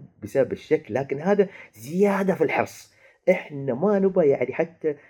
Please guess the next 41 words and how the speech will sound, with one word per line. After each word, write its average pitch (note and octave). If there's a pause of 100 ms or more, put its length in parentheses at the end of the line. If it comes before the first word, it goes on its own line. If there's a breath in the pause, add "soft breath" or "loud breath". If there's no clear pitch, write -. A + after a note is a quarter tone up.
(340 loud breath)
أي G3
خطأ F#3
صغير B2+
يكون A2
موجود، F#2+
وهذا D#3
يمكن D3 (360 soft breath)
أفضل C3+
الممارسات G#2
على F#2+
مستوى G#2+
العالم A#2
ما E3
وصلت C#3+ (320 soft breath)
إلى A2+
ما G#2+
وصلنا G#2
إليه F#2
في -
دولة -
الإمارات. - (840)
فقضية D3
إن A2
الواحد A2+
يكون A2+
خايف G#2+ (340 loud breath)
من F#2
إن F#2
لا A2
يمكن G2
أنا G2+
مو G#2+
بميت G#2
ويتم F#2
إعلان G2
وفاتي، G#2+
لا، -
هذا G2
كلام F#2
غير -
صحيح. -